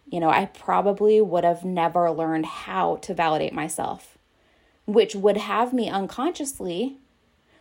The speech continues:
looking for validation from others, which would cause me to be gaslit again,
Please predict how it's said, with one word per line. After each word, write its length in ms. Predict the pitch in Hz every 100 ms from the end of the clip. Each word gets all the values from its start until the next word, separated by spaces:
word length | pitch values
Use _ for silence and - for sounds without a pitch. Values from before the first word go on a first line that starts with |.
| _
looking 460 | - 180 196 220 214
for 160 | 214 196
validation 720 | 190 175 175 175 175 175 175
from 220 | 170 170
others, 540 | 165 - - - - - - _
which 300 | 185 185 185
would 120 | 190
cause 280 | 185 175 175
me 120 | 175 175
to 120 | 180
be 280 | 156 165 165
gaslit 560 | 170 165 - 180 170 190
again, 460 | 190 233 285 175